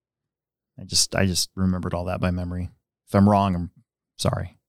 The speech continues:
but I don't think I'm wrong. And then, uh, I, I probably won't go through the results here for Dirt Oval, but,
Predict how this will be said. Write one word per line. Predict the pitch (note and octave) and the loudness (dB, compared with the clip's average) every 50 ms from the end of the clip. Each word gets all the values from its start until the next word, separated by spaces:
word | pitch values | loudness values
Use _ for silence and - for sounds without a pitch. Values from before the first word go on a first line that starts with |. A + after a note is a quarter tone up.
| _ _ _ _ _ | _ _ _ _ _
but | - F2+ F2 | -4 0 0
I | F2+ | 2
don't | F2+ F2+ D2+ | 2 2 0
think | - F2+ - | 0 -4 -4
I'm | E2 E2+ | -6 -8
wrong. | E2+ E2+ F2 F#2 F#2 - _ _ _ _ _ _ _ _ _ _ _ _ _ _ _ _ _ _ _ _ _ _ _ _ _ _ _ _ _ _ _ _ _ _ _ - - - | -8 -8 -8 -10 -12 -14 _ _ _ _ _ _ _ _ _ _ _ _ _ _ _ _ _ _ _ _ _ _ _ _ _ _ _ _ _ _ _ _ _ _ _ -10 -2 2
And | C#3 D#3 | 4 6
then, | D#3+ D#3+ D#3 D3+ | 6 6 4 4
uh, | D3 C3+ B2+ B2 A2 - - - | 4 4 4 2 0 0 -2 -2
I, | A#2+ B2 F#2 - - B2 | -2 -2 -2 -4 -4 0
I | |
probably | C#3 - G#3+ G3+ E3+ | 2 4 4 6 6
won't | C#3 A2+ G#2+ | 6 6 4
go | G#2+ | 2
through | G2 - G2+ | 2 2 2
the | F2 F2 | 0 0
results | E2+ E2+ F#2 F#2 F2 - - | 0 0 0 0 0 0 0
here | F#2+ F#2 F2 E2+ E2+ - _ - - _ - G2+ | 0 0 0 -2 -4 -8 _ -20 -20 _ -10 -4
for | - - F#2+ | 0 0 2
Dirt | F2+ F#2+ F2+ | 4 4 4
Oval, | F#2 F#2 F2+ F2+ F2 E2+ F2+ - - _ - | 2 2 0 0 -2 -4 -6 -8 -12 _ -2
but, | G2+ G2 | 0 0